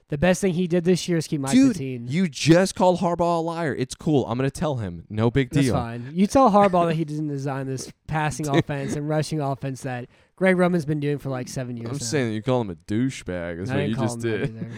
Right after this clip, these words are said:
Speaker 2: <laughs> Either way, though, with this team, I feel like this is kind of Baltimore's test. What I'm still weirded out about and why I still can't buy into Baltimore, though, is the Cleveland loss. That's where I'm
Speaker 1: It,
Speaker 2: having a
Speaker 1: it's,
Speaker 2: hard time.
Speaker 1: it made a lot more worse than it was just because Baltimore had a lead,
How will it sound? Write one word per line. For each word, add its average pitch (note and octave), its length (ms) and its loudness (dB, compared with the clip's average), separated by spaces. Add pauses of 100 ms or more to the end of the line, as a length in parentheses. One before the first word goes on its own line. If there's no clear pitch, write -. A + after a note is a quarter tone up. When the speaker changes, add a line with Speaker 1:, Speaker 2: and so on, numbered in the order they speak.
(360)
Speaker 2:
<laughs> - 0 -
Either F3 320 6
way, D3 280 6
though, C3+ 420 2
with A#2+ 220 0
this C#3+ 160 0
team, B2+ 200 -4
I B2 140 -2
feel E3 180 2
like E3 220 2 (300)
this F3 220 0
is F#3+ 100 -4
kind F#3+ 200 0
of E3+ 80 -2
Baltimore's F3+ 480 2
test. F#3+ 260 0
What E3+ 240 4
I'm B3+ 180 -4
still A3+ 280 -4
weirded E3 320 0
out B2 180 -2
about D#3 400 0
and A#2+ 220 2
why C3 200 0
I C3 60 -2
still A#2+ 260 -2
can't A#2+ 240 -8
buy A2+ 140 -4
into A2 140 -4
Baltimore, G#2+ 420 -6
though, C#3 180 -2 (280)
is F3 180 -4
the E3+ 80 -4
Cleveland D3 400 -2
loss. - 500 -4 (760)
That's F3 360 0
where G#3+ 200 0
I'm F#3+ 140 0
Speaker 1:
It, A3 140 2
Speaker 2:
having F#3+ 180 -10
a F3+ 60 -4
Speaker 1:
it's, A3 140 2
Speaker 2:
hard F3+ 240 0
time. A3 160 -2
Speaker 1:
it F#3+ 140 0
made G3+ 200 2
a A3 60 2
lot F#3 280 2
more F3+ 180 0
worse E3 280 -2
than E3+ 120 -2
it D3 40 -8
was D3 260 -2
just - 140 -12
because D3+ 380 -4
Baltimore C3+ 500 -6
had C3+ 180 -4
a C#3 40 -2
lead, C3 460 -4